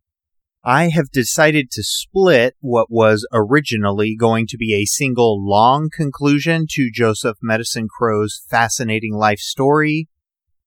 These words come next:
into two shorter episodes.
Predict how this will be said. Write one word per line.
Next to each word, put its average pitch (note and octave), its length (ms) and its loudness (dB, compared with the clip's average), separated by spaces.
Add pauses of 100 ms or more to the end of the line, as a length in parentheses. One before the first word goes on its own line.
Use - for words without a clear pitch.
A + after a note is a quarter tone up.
(200)
into G#3 400 2
two C#3+ 320 2
shorter G2+ 540 -2
episodes. F#2 960 -6